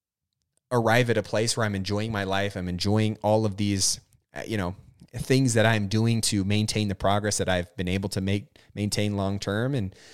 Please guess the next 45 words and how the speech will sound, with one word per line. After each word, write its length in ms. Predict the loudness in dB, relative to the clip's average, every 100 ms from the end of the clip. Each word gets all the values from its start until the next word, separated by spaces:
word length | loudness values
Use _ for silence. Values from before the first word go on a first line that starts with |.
| -20 -20 _ -2
kind 160 | 0
of 100 | 0 2
earning 340 | 2 4 2
the 80 | 0
right 280 | 4 4 2
to 400 | -2 0 -2 -4 _ _ _ _ _ _ -20 -10
enjoy 340 | -4 2 4 4
the 80 | 2
fruits 340 | -2 -2 -2
of 140 | -4
my 160 | -2 -2
labor, 420 | 2 2 2 2
so 220 | 2 4
to 80 | 4
speak, 400 | 2 0 -2 2
right? 220 | 4 6
But, 100 | 4
like, 180 | 2 2
people 280 | 0 0 0
have 240 | 4 2
this 160 | 2 0
same 260 | 0 -2 -4
feeling 320 | -2 -2 0
where 220 | -2 -4 -8 -20 -20 0
maybe 180 | 2 6
there's 220 | 4 4
not 180 | 2 2
an 140 | 2
immediate 500 | 0 2 2 2 0
goal 200 | 2 4
that 100 | 2
you're 100 | 0
working 300 | -2 -2 -4
towards 280 | 0 0 0
'cause 160 | -2 -4
you 80 |
got 220 | 0 -2 0
to 120 | -6
a 60 | -6
place 360 | -4 -2 -2
where 80 | -4
you 160 | -4 -4
enjoy 360 | -2 0 2
it. 180 | 2 2
But 240 | -2 -2